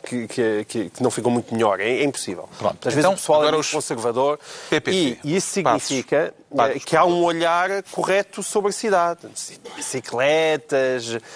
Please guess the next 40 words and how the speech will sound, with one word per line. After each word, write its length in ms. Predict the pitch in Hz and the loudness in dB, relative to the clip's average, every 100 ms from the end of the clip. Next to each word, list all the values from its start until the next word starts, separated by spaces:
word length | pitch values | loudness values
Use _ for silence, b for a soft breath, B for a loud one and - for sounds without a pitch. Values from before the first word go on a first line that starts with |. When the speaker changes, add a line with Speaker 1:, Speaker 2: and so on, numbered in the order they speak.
| B B | B B
Speaker 1:
a 160 | 123 | -2
tentar 460 | 123 135 117 131 127 | 0 -2 2 2 2
afastar 640 | 123 131 - 139 131 131 123 | 0 -4 0 4 4 4 2
o 280 | 123 135 | 0 0
automóvel 800 | 135 127 120 135 143 139 123 123 | 0 -2 -2 0 2 2 0 -2
do 100 | 110 110 | -2 -6
centro 300 | - 107 120 | -8 -6 -6
da 100 | 131 | -6
cidade 800 | - 180 131 131 147 151 147 - | -4 0 2 4 2 0 -4 -6
e 140 | 151 | -4
apostar 300 | 143 - - | -4 -2 -2
nos 140 | 143 127 | -2 -4
transportes 420 | 117 - 117 - | -10 -6 -6 -6
públicos. 520 | - 76 69 - - - B B B | -14 -16 -16 -20 -20 -20 B B B
Os 120 | - 120 | -10 -6
transportes 420 | 135 - 135 - | -4 0 0 0
públicos, 340 | - 131 110 | -4 -4 -4
sobretudo 460 | - 117 - - 123 | -4 -6 -8 -10 -6
para 100 | - | -4
as 80 | 107 | -4
pessoas 260 | - 127 113 | -2 -4 -4
que 100 | - | -2
vêm 520 | 120 117 120 117 113 | -2 -2 -2 -4 -6
de 120 | 107 | -6
muito 320 | 107 120 104 | -2 -2 0
longe, 240 | 120 110 - | -2 0 -2
são 280 | - 92 92 - | -6 -8 -12 -8
caríssimos. 600 | 113 101 107 - 123 101 | -8 -6 -8 -8 -8 -6
Há 80 | 92 | -8
pessoas 280 | - 92 | -8 -10
que 60 | - - 110 98 | -12 -8 -8 -8
chegam 260 | - 104 101 | -6 -6 -4
a 40 | |
pagar 220 | 107 104 | -2 -2
perto 380 | - 117 - - | 0 -4 -4 -10
de 60 | - | -8
cem 160 | - 107 | -4 0
euros 200 | 107 107 | 0 -2
por 160 | - 110 | -4 -4
mês. 240 | 120 139 | -4 -8